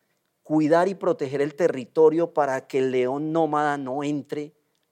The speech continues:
a destruir a sus cachorros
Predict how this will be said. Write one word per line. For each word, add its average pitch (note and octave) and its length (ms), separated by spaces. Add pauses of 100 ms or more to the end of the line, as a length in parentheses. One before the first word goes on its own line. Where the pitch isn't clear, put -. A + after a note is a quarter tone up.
(200)
a B2+ 160
destruir B2+ 840 (280)
a B2 160
sus - 320
cachorros - 800